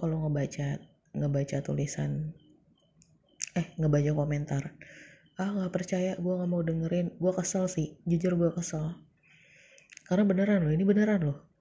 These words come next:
Kayak nggak main-main sih. Ini kayak, alhamdulillahnya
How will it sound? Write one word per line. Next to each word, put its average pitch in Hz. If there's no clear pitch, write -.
Kayak 160
nggak 156
main-main 165
sih. 143
Ini 175
kayak, 147
alhamdulillahnya 170